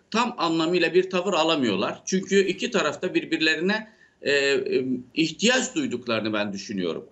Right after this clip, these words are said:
Yani Türkiye'nin jeopolitik önemi, e, Türkiye'nin bölgesel anlamdaki ilişkileri, e, diplomatik ilişkileri yani sadece Orta Doğu'dan ibaret değil. Avrupa Birliği var bunun içerisinde, Doğu Akdeniz'deki gelişmeler var. Türkiye'nin,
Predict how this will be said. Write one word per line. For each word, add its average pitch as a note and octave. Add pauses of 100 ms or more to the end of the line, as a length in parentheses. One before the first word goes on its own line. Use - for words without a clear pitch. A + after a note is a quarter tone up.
(200)
Yani D3
Türkiye'nin G#3 (240)
jeopolitik F3+
önemi, F3+ (260)
e, B2+
Türkiye'nin F3+
bölgesel D3
anlamdaki E3+
ilişkileri, D#3+ (280)
e, A#2+
diplomatik D#3+
ilişkileri D#3+
yani C#3+ (100)
sadece C#3+ (180)
Orta C#3
Doğu'dan D3
ibaret D3
değil. D3+
Avrupa D3
Birliği D#3
var D#3
bunun D3+
içerisinde, D3+
Doğu A2+
Akdeniz'deki D#3+
gelişmeler D#3
var. D#3+
Türkiye'nin, D#3+